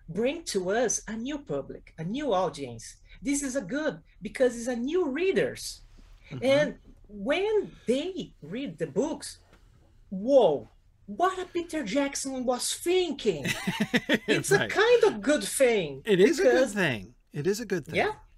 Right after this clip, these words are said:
Speaker 2: Absolutely. Absolutely. I mean, again, this, in my world,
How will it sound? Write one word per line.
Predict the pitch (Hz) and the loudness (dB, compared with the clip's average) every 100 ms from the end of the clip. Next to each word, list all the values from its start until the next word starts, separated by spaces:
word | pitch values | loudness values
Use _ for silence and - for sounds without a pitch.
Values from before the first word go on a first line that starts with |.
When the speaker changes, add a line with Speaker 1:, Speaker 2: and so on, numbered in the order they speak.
| - - - | -20 -18 -8
Speaker 2:
Absolutely. | 190 180 190 190 208 254 160 92 - | -8 -4 -4 -2 -4 -6 -10 -10 -12
Absolutely. | 151 156 165 214 - 131 | -10 -8 -8 -8 -10 -10
I | 147 | -4
mean, | 175 | -2
again, | 196 185 170 | 0 -2 -4
this, | 175 | -8
in | 196 180 | -2 0
my | 165 185 | 0 -2
world, | 175 139 135 | -2 -2 -2